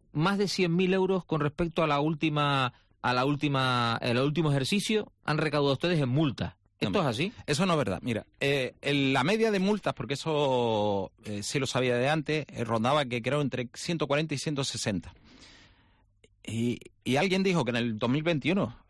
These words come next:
Speaker 2: ¿recuerdas que hubo covid en
Speaker 1: Sí,
Speaker 2: España, ¿no?
Speaker 1: sí.
Speaker 2: ¿O nos olvidamos ya?
Speaker 1: Sí, sí.
Speaker 2: Pues las competiciones, la anterior Junta Directiva hizo, y ahí estamos pagando muchos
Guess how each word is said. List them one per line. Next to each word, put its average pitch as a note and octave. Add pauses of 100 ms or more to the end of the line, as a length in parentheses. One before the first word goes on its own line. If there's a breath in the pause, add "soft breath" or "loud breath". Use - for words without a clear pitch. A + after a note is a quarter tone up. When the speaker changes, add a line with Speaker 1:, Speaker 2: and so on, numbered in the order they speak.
(100)
Speaker 2:
¿recuerdas C#3+
que D#3
hubo D3
covid C#3+
en A2
Speaker 1:
Sí, A2
Speaker 2:
España, C#3+
¿no? F#3+
Speaker 1:
sí. G#2+
Speaker 2:
¿O A2+
nos A#2
olvidamos A#2+
ya? G2
Speaker 1:
Sí, A#2+
sí. A#2+ (340 soft breath)
Speaker 2:
Pues G#2+
las A#2
competiciones, A#2+
la A2
anterior A2+
Junta C#3+
Directiva C#3+
hizo, D3
y G#2
ahí C#3
estamos D3+
pagando C#3+
muchos D3